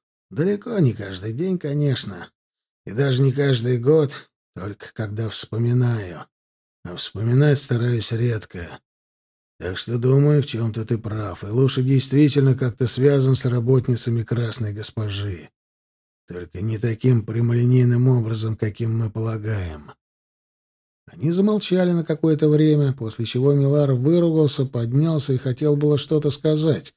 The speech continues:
Арди приложил палец к губам и, крепко держась за посох, прижал ладонь к полу. Ему не показалось. Тот действительно слегка вибрировал. При этом занавески, висевшие около открытого окна, даже не шелохнулись. На улице полный штиль.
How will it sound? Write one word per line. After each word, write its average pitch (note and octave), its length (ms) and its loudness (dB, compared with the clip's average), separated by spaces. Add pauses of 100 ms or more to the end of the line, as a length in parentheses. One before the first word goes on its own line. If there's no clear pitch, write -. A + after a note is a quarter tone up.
(140)
Арди A2+ 400 -6
приложил C#3 640 -2
палец C3+ 420 -2
к C#3+ 40 -10
губам D3 420 0
и, C3+ 60 2
крепко C#3 460 -2
держась C3+ 420 2
за B2+ 240 0
посох, D3+ 480 -2
прижал D3 480 2
ладонь C#3+ 380 4
к - 100 -14
полу. A#2 440 0 (840)
Ему G2+ 300 -6
не A2+ 100 -4
показалось. D#3 840 -6 (260)
Тот F#2 320 -16
действительно A2+ 760 -2
слегка C#3+ 400 -4
вибрировал. B2+ 720 2 (380)
При F#2 180 -12
этом B2 220 0
занавески, B2+ 580 -2
висевшие C3 540 -2
около C3 320 0
открытого B2+ 540 -2
окна, C#3+ 320 0
даже B2+ 320 0
не C3+ 100 4
шелохнулись. C3+ 800 -2
На A2+ 160 -2
улице C3 420 0
полный C3 380 2
штиль. B2 480 -2